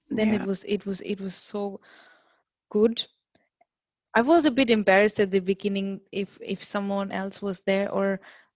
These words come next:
Speaker 1: if we had visitors or if you're out somewhere and she gets hungry and I had to make her a bottle. I was like, "Oh God, now they will see, um, that I'm bottle feeding." I don't know. I don't know why, but I was a bit embarrassed.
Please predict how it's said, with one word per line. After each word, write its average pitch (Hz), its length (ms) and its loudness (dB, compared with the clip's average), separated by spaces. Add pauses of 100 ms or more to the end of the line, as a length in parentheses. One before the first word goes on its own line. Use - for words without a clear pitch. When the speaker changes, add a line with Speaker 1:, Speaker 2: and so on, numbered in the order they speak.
(680)
Speaker 1:
if 202 160 -2
we 196 100 0
had 185 160 -2
visitors 214 600 0
or 185 120 -6
if 175 200 -10
you're 190 180 -12
out 196 220 -4
somewhere 202 460 -2
and 185 160 -6
she - 180 -6
gets 196 260 -4
hungry 208 600 0
and 196 140 -2
I 190 100 -2
had 190 220 -4
to - 100 -10
make 185 220 -4
her 190 80 -6
a - 20 -6
bottle. 190 280 -6
I 180 40 -8
was 175 140 -10
like, - 100 -18 (100)
"Oh - 160 -20
God, - 300 -20 (460)
now 190 180 -6
they 190 140 -8
will 175 160 -8
see, - 440 -6
um, - 260 -12
that - 100 -10
I'm 202 240 -8
bottle 196 280 -6
feeding." 240 500 -10
I - 100 -6
don't 202 140 -6
know. - 120 -8
I 220 120 6
don't 466 140 6
know 226 140 6 (220)
why, 175 300 2
but 226 220 2
I 220 60 4
was 233 180 4
a 220 60 -2
bit 208 180 0
embarrassed. 185 680 -8